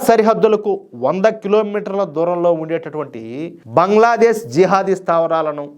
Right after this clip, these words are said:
అలాగే పాకిస్తాన్కు సంబంధించినటువంటి తీవ్రవాద స్థావరాలను, అలాగే చైనాకు సంబంధించినటువంటి మిలిటరీ స్థావరాలను మొత్తానికి మొత్తంగా కూల్చిపారేసే విధంగా మనం ఈ హ్యామర్ మిసైల్స్ వ్యవస్థలను అయితే నిర్మించనున్నాం.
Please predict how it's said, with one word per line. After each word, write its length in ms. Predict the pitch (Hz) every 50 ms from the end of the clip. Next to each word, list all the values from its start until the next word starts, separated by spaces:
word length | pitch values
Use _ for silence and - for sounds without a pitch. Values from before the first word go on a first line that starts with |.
| _ -
అలాగే 460 | 131 147 143 143 156 202 262 311 302 - - - - - _
పాకిస్తాన్కు 880 | 165 170 196 233 254 262 262 269 254 262 - 262 247 254 254 247 262 240
సంబంధించినటువంటి 760 | - 233 226 220 220 233 226 208 175 190 190 214 208 214 220
తీవ్రవాద 540 | 214 208 - 147 147 165 180 190 190 190 180
స్థావరాలను, 680 | 180 180 175 165 165 160 160 160 156 151 147 143 143 147 _ _ -
అలాగే 520 | 139 156 160 160 170 226 285 339 302 - - - - 196
చైనాకు 520 | 196 240 262 262 269 277 277 262 269 269
సంబంధించినటువంటి 800 | 262 262 247 247 233 247 240 240 240 190 202 202 226 233 208 226
మిలిటరీ 400 | 202 151 139 160 170 180 190 196
స్థావరాలను 640 | 196 196 - 170 165 165 165 160 156 151 147 147 - - _ 127
మొత్తానికి 760 | 117 113 117 127 139 - _ _ 156 151 147 151 143 - 143
మొత్తంగా 760 | 123 113 117 120 120 - - 135 127 127 123 127 131 143 151
కూల్చిపారేసే 1040 | 151 - - - 143 156 165 165 165 165 156 - 151 143 139 131 131 131 131 131 123
విధంగా 680 | 110 117 113 117 120 120 117 143 190 247 294 294 302 - - - - - _ -
మనం 680 | 131 135 160 190 220 247 233 160 113 113 131 160 180 214 - -
ఈ 220 | 131 139 180 208
హ్యామర్ 520 | 185 - - 143 151 170 180 196 196 185 156
మిసైల్స్ 440 | 143 156 151 - 180 175 175 165
వ్యవస్థలను 360 | 131 135 135 139 139 - 135 127
అయితే 280 | 127 127 127 170 196
నిర్మించనున్నాం. 680 | 196 147 117 113 117 120 120 - 113 113 110 117 117